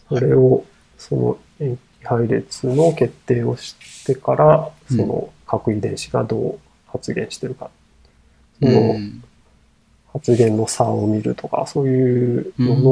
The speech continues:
Speaker 2: うん。
Speaker 1: まあ、研究のお手伝いをしてるという感じですかね。
Speaker 2: ああ、じゃあ薬の効果を、なんですかね、一応確かめるような、まあ、それはすごい需要がありそうな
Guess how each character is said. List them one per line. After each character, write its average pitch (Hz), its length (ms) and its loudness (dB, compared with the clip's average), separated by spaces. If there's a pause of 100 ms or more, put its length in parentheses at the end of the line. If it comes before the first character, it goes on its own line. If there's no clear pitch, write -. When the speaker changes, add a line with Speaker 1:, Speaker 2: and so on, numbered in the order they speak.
Speaker 2:
う 147 60 2
ん。 - 200 -4
Speaker 1:
ま 117 100 -6
あ、 - 80 -6 (200)
研 120 320 0
究 117 120 0
の 107 260 0
お 110 80 -2
手 113 100 -4
伝 113 200 -4
い - 20 4 (120)
を - 40 -10
し - 80 -8
て 117 80 -10
る - 100 -12
と - 80 -18
い - 40 -16
う - 20 -
感 - 160 -12
じ - 60 -14
で 131 80 -12
す - 100 -18
か - 80 -8
ね。 165 240 -2
Speaker 2:
あ 131 480 0
あ、 - 40 -16
じ - 80 -4
ゃ 156 40 0
あ - 100 -8
薬 180 460 -6
の 185 320 0
効 185 240 0
果 214 500 2
を、 156 340 -2 (220)
な 139 140 -2
ん 117 80 -2
で - 80 -14
す - 100 -10
か 104 100 -10
ね、 117 220 -6
一 123 200 -10
応 - 40 -4
確 - 240 -4 (300)
か 139 180 0
め 139 400 2
る 110 400 -2 (360)
よ 123 340 0
う 107 40 0
な、 101 300 0
ま 143 140 2
あ、 - 120 -14
そ - 180 -4
れ 156 100 0
は 143 80 0
す - 120 -4
ご 151 100 2
い - 20 -6
需 113 160 -4
要 117 260 0
が 110 120 2
あ 113 40 2
り 110 100 -4
そ 101 280 -4
う - 20 -6
な - 140 -12